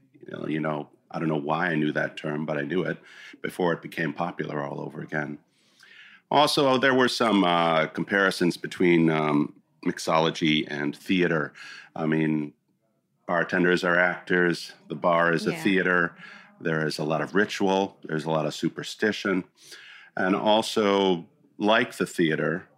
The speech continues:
Speaker 1: uh, particularly American musical, which is a distinctly American invention, the cocktail is an American invention. So there were parallels that, um,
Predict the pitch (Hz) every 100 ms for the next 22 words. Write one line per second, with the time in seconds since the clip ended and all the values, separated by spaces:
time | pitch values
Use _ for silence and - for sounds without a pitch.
0 | _ _ - 78 76 76 76 - 127 90
1 | 85 80 87 82 82 87 113 - - 80
2 | 76 78 73 - 95 80 - 78 80 80
3 | 80 - 76 73 73 113 95 82 78 76
4 | - 76 76 87 80 - 80 76 76 76
5 | 78 76 73 69 - 73 73 78 - -
6 | 78 - - 90 85 85 - - - -
7 | - 165 175 170 165 127 95 82 85 -
8 | - 98 - 104 101 98